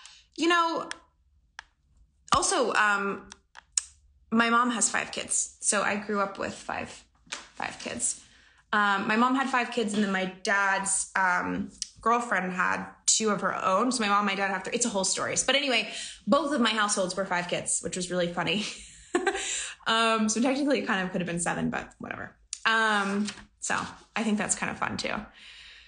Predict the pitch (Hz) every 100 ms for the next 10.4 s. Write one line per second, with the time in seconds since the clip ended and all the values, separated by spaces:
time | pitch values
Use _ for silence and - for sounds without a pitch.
0 | _ _ _ _ _ _ _ - 233 -
1 | - - - - - - - 339 302 269
2 | - 247 151 - - - 254 330 349 294
3 | 254 254 254 240 240 226 214 214 - 254
4 | 240 214 208 196 208 202 202 196 185 185
5 | 202 220 196 - 220 208 175 190 220 240
6 | 240 - - 233 254 254 247 247 233 220
7 | 196 160 - - 214 202 - 214 180 190
8 | 160 160 - - 220 220 208 269 349 -
9 | 240 226 202 - 220 - 240 226 - 202
10 | 180 190 262 -